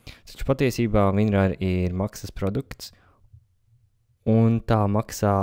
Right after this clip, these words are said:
aptuveni trīsdesmit eiro. Pieskaitot P V N, sanāk vēl vairāk. Ar to ir problēmas būt biznesā,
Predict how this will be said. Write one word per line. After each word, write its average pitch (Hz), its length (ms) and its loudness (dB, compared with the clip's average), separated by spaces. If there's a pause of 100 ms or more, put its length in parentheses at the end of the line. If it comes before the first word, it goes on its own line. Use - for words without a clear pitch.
(140)
aptuveni 92 420 -6
trīsdesmit 95 720 -6
eiro. 87 400 -6 (500)
Pieskaitot 92 560 0
P 95 80 6 (140)
V 87 160 -4
N, 95 100 -4
sanāk 90 460 -6
vēl 82 240 -10
vairāk. - 340 -14 (480)
Ar - 80 -10
to 143 160 0
ir 123 80 -4
problēmas 104 640 0
būt 92 540 -4 (100)
biznesā, 101 720 -2